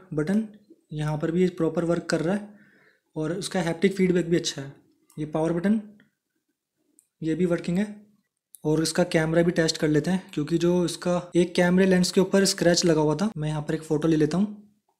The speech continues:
ये अल्ट्रा वाइड में, ये फ्रंट कैमरे का फ़ोटो।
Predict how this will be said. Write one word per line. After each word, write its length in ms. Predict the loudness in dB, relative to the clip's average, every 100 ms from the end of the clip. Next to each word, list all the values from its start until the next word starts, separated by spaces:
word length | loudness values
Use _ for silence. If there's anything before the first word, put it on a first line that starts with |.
| _ _
ये 120 | -2
अल्ट्रा 240 | 0 0 0
वाइड 180 | 0 0
में, 240 | -2 -4 -12 _ _ _ _ -10
ये 100 | -8
फ्रंट 280 | -2 0 0
कैमरे 280 | 0 0 0
का 100 | -2
फ़ोटो। 320 | -4 -4